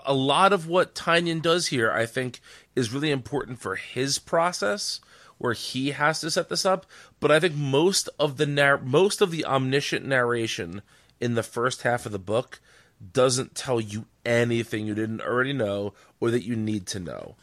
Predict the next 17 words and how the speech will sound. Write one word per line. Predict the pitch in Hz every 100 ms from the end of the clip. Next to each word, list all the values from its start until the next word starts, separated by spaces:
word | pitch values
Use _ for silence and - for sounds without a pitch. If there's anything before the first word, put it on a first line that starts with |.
| - - -
And | 139
if | 147
you | 143
cut | 135 - 190 -
all | - 156 160
that | 160 156
out, | 151 117 120
then | 180 220
the | 226
dialogue | 156 175 185 175 165
can | 156
be | 143
as | 143 117
wordy | 127 170 156
as | 147 123
you | 135
want. | 160 156 -